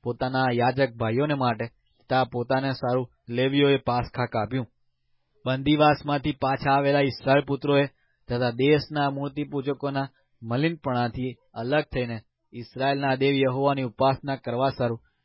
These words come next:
સામેલ થયેલા સર્વે તે ખાધું તથા સાત દિવસ સુધી બે ખમીર રોટલીનું પર્વ આનંદથી પાડ્યું, કારણ કે યહોવાએ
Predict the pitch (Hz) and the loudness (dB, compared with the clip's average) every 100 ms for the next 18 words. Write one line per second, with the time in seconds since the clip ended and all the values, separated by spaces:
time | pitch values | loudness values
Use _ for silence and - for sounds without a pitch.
0 | _ 127 123 139 143 127 131 135 127 - | _ -6 -4 0 0 2 2 2 0 -2
1 | 123 127 120 120 - 104 113 117 - _ | -2 -2 -2 -4 -6 -8 -6 -10 -14 _
2 | _ _ - 117 123 110 131 147 143 139 | _ _ -6 0 0 0 0 0 0 -4
3 | 139 143 - 131 135 - _ _ 117 127 | -2 -2 -2 -4 -6 -6 _ _ -6 -4
4 | 147 - 143 139 131 127 135 131 - 127 | -4 -6 -6 -2 -2 -4 -8 -10 -2 2
5 | 127 113 - _ _ - 110 127 156 131 | 2 0 -6 _ _ -8 -4 0 0 -2
6 | 117 107 107 104 _ _ _ _ 117 127 | -2 0 0 -4 _ _ _ _ 0 2
7 | 135 - 127 120 113 135 143 127 | 0 0 -2 0 -2 2 4 4